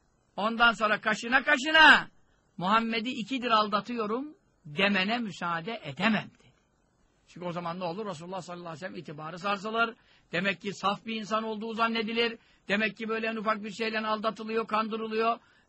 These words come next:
E, ondan sonra, "E, yine başlayacaksın benim aleyhime. Zaten bir kere, e, denendi.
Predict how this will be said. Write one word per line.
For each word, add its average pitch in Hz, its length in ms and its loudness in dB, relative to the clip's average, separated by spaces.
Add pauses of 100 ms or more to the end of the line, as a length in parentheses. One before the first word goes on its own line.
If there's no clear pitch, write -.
E, 208 240 0
ondan 214 360 0
sonra, 233 380 0 (300)
"E, 175 60 -6
yine 254 280 4
başlayacaksın 196 500 -2
benim 180 180 -4
aleyhime. 180 440 -4 (360)
Zaten 214 500 2
bir 214 80 -8
kere, 202 360 0 (200)
e, 151 80 -10 (400)
denendi. 208 520 -2